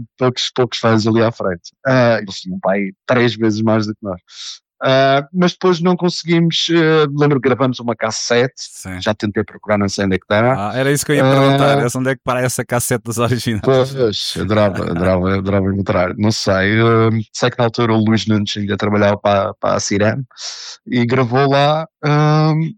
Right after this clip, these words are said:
Speaker 1: e pronto, tínhamos essa cassete, depois, mas depois não, não sabíamos qual era o passo para dar, não havia muitos passos também para, para, para, para tocar música original aqui na Madeira.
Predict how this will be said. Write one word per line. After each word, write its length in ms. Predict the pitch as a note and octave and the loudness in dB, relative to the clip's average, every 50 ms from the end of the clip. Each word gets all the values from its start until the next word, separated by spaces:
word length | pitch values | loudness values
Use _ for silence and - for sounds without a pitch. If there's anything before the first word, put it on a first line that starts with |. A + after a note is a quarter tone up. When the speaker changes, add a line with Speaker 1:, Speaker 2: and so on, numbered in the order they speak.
| _ _ _ | _ _ _
Speaker 1:
e 280 | - D#3+ D#3+ E3+ E3+ E3 | 0 2 4 4 4 2
pronto, 320 | - - F3 G3+ G3 - - | 2 2 0 0 0 -4 -8
tínhamos 280 | - C3+ C3 C3+ B2 C3+ | -4 -2 0 0 0 0
essa 180 | C3+ - D#3 | -2 -2 -2
cassete, 240 | - D3 - - D#3+ - | -2 -2 -2 -2 -4 -4
depois, 220 | - F#3+ F3+ - D#3 | -2 -2 -2 -2 -4
mas 140 | E3+ F3+ E3 | -4 -4 -4
depois 240 | - _ - E3+ D#3+ E3 | -4 _ -2 0 2 2
não, 140 | F3+ F3 | 4 4
não 160 | F3 E3 F3 E3+ | 4 4 2 2
sabíamos 400 | - - E3 D3 D3+ D#3 D3+ - | 0 0 0 2 2 0 0 -2
qual 180 | - D#3 D3+ | -2 -2 0
era 80 | D3 C#3+ | 0 0
o 40 | B2+ | 0
passo 280 | - D3 C#3 B2+ - - | 0 -2 -2 -2 -2 -4
para 120 | - D3 | -2 0
dar, 260 | C3 C#3+ A#2+ G2 G2+ | 2 2 0 0 0
não 140 | G#2 G#2+ G#2+ | -4 -4 -4
havia 220 | G#2 G#2+ A2 A2 A2+ | -4 0 0 0 2
muitos 260 | A2+ A#2 A2+ - - | 0 -2 -2 -6 -6
passos 280 | - - G#2+ - - - | -4 -4 -4 -4 -4 -4
também 200 | - G2+ G2+ A2+ | -4 -2 -2 0
para, 240 | A#2 A2 A2 F#2+ | 0 0 0 0
para, 160 | - - E2+ D#2+ | 0 -2 -4 -4
para, 240 | - - D#2 E2 - | -4 -2 -2 -2 -2
para 120 | - F#2+ | -2 -4
tocar 200 | - - - F#2 | -2 -2 0 0
música 260 | F2+ F#2+ F#2 - G2+ | 2 0 0 0 0
original 300 | F#2+ F#2+ - - A2+ G#2 | 0 0 2 2 2 2
aqui 140 | G2+ G2+ G#2+ | 2 2 0
na 60 | G#2 | 0
Madeira. 260 | G#2 G#2 A#2 B2 C3 | 0 0 0 0 -2